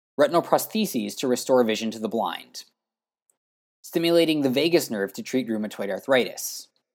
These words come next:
and recording electrical signals from the vagus nerve to understand the state of the body's inflammatory response.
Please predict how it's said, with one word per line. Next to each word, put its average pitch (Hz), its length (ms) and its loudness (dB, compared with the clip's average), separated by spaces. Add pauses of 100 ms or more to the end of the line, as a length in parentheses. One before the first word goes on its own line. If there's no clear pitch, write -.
(580)
and 214 340 4
recording 151 520 0
electrical 135 440 -2
signals 123 460 0
from 120 140 -2
the 104 80 -2
vagus 123 400 -4
nerve 95 320 -6
to - 120 -8
understand 139 520 -4
the 135 40 -2
state 117 380 -8
of 110 80 -6
the 110 80 -4
body's 98 460 -8
inflammatory 92 800 -12
response. - 760 -16